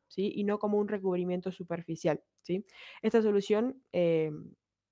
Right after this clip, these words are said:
garantiza la homogeneidad y la durabilidad de las, eh, del, del módulo fotovoltaico de acuerdo a las ventajas que ofrece el, el graf-, el grafeno, ¿sí? Las,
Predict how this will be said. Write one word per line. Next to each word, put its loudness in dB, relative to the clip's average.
garantiza 4
la 6
homogeneidad 2
y 4
la 4
durabilidad 0
de 2
las, -2
eh, 0
del, 2
del 4
módulo 0
fotovoltaico -2
de -4
acuerdo -4
a -2
las -4
ventajas -8
que -10
ofrece -4
el, -6
el -8
graf-, -10
el -10
grafeno, -10
¿sí? -10
Las, 4